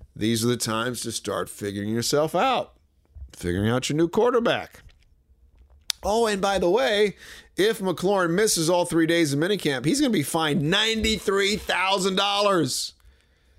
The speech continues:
For a guy that is trying to get more money, it doesn't help to lose money in the process, in my opinion. McLaurin is twenty-six. He had a, uh,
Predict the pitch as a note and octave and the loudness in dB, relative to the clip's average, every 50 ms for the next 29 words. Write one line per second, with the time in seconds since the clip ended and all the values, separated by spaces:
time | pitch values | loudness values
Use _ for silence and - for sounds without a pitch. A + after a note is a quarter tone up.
0 | _ _ _ _ _ _ _ - C#3+ C#3+ C3+ F3 F#3+ G#3 A3 A3 F3+ F#3 F3 F3 | _ _ _ _ _ _ _ 0 0 2 2 2 2 2 2 2 2 0 -2 -2
1 | - - D3+ D3+ D3 B2 - - - E3 F3+ F#3 F3 E3 D3+ D3+ E3+ F3 D3 D3 | -2 0 0 2 2 0 -2 -2 0 2 2 2 2 2 2 2 2 2 0 0
2 | D3 D3 C#3+ D3+ F#3+ A#3+ G#3+ F3 D#3 C#3+ C3+ C3+ A#2+ A#2+ G3 A#3 A3 F#3 F#3+ F3 | 0 0 2 2 2 2 2 0 0 0 -2 -2 0 2 2 2 2 2 2 2
3 | F#3+ A#3 B3 A#3 G#3+ - - - _ - - E3+ E3 E3+ G#3+ C#4 E4 F#4+ G4+ G4+ | 2 2 2 0 0 -2 -8 -14 _ 0 2 2 4 4 4 4 6 6 6 4
4 | C#4+ - G#3+ G#3 F#3 F3+ F3+ F#3 G#3 A#3+ D4 D4 - G#4+ F#4+ E4 F4+ - - D4+ | 4 2 0 0 2 2 2 2 2 0 -2 -4 -2 -2 -2 0 0 0 0 2
5 | A#3+ - - - - - - - - - _ - A2+ A#2 B2 A#2 A2+ A2 - - | 0 0 0 0 -2 -2 -4 -6 -10 -14 _ -6 -2 -2 -2 -2 -2 -4 -6 -4
6 | E4+ G4+ F4 C4+ D3+ - - - - - - _ _ _ - - - - - - | -4 -2 0 0 -2 -2 -6 -14 -20 -20 -20 _ _ _ -20 -20 -20 -20 -20 -20
7 | - - - - - _ _ _ _ _ _ _ _ _ _ _ _ _ _ _ | -20 -20 -20 -20 -20 _ _ _ _ _ _ _ _ _ _ _ _ _ _ _
8 | _ _ _ _ _ _ _ _ _ _ _ _ _ _ - A#2+ B2 - - C#3 | _ _ _ _ _ _ _ _ _ _ _ _ _ _ -2 -2 -2 0 2 2
9 | D#3 D#3+ E3+ F3 F3 F3 E3+ D#3 C#3+ B2+ A2 - - - C#3 D3+ D#3+ D#3 C3+ - | 2 4 4 2 2 0 -2 -2 -2 -2 -2 -2 0 0 2 2 2 2 0 0
10 | - C#3+ D#3 D#3+ D#3 - - - - - - B2 B2 B2 A#2+ A#2+ A#2+ A2+ - - | 2 2 2 2 2 -2 -4 -4 -4 -4 -2 0 0 2 2 2 2 0 -2 -4
11 | - A2+ G#2+ G#2+ G#2 F2+ D2 | -2 0 0 0 0 -2 -4